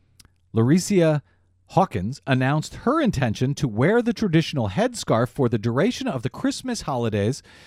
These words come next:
She declared this on Facebook last week, saying that Muslims, quote, "like me, a Christian, are people of the book. We worship the same God," she said.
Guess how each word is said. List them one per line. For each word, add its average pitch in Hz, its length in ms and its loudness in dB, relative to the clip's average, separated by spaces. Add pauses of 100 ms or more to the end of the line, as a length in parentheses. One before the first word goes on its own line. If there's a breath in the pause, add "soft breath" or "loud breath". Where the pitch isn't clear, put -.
(220 loud breath)
She 143 180 0
declared 160 440 2
this 196 140 -2
on 120 140 -2
Facebook - 720 0
last 92 340 -6
week, 135 200 -2
saying 143 260 -2
that 139 120 -4
Muslims, 131 640 2
quote, 131 340 2
"like 120 320 -4
me, 131 480 0
a 117 100 -2
Christian, 123 720 -4 (340 soft breath)
are 160 120 2
people - 540 -2
of 101 320 -6
the 123 80 -2
book. - 340 -4 (140 soft breath)
We 147 140 0
worship 120 600 -2
the 139 100 -2
same 107 360 -4
God," 120 480 -6 (140)
she 95 220 -4
said. 80 420 -10